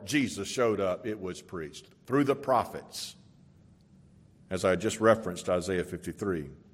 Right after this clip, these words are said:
That's why he says in verse eighteen, "But I say, have they not heard?" What's his answer? Absolutely they have. They've heard the truth. They've heard the message. They've heard the words of Christ. They've heard the gospel.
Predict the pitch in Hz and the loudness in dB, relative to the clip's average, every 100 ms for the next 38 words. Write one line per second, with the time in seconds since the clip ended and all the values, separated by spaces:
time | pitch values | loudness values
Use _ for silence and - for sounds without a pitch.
0 | _ _ _ _ _ - - 131 185 165 | _ _ _ _ _ -12 0 2 6 6
1 | 139 170 135 135 143 151 143 147 190 151 | 6 4 4 0 2 2 0 0 -2 2
2 | 135 139 143 185 165 139 - - 156 220 | 4 4 6 6 6 2 -8 2 8 8
3 | 185 196 190 185 175 123 147 208 220 165 | 10 8 8 4 2 4 4 6 6 2
4 | 156 135 147 135 - 80 - - - _ | 2 -2 0 -2 -6 -10 -10 -20 -20 _
5 | _ - - - - - - 127 135 143 | _ -20 -20 -20 -18 -8 -4 -2 2 0
6 | 151 - 165 160 285 269 240 156 135 110 | 0 4 6 8 6 2 2 6 6 6
7 | 104 73 60 - - _ _ _ _ _ | 2 2 -6 -16 -20 _ _ _ _ _
8 | _ _ - 135 180 127 147 240 285 196 | _ _ 0 6 6 8 10 10 8 2
9 | 151 - 311 254 262 - - - - - | 2 8 8 8 4 -2 -14 -20 -20 -20
10 | _ _ _ _ _ - 165 180 160 277 | _ _ _ _ _ 4 8 8 10 10
11 | 240 156 143 139 147 226 262 - - - | 8 6 8 8 8 4 4 -6 -10 -20
12 | _ _ _ - 190 147 240 294 233 165 | _ _ _ 6 6 10 8 8 4 8
13 | 175 185 156 143 147 - 143 131 208 - | 8 8 6 2 0 4 6 6 6 4
14 | 220 214 - 202 277 262 208 196 139 160 | 2 2 0 6 6 6 4 6 6 4
15 | 156 - - 170 226 | 4 0 4 8 8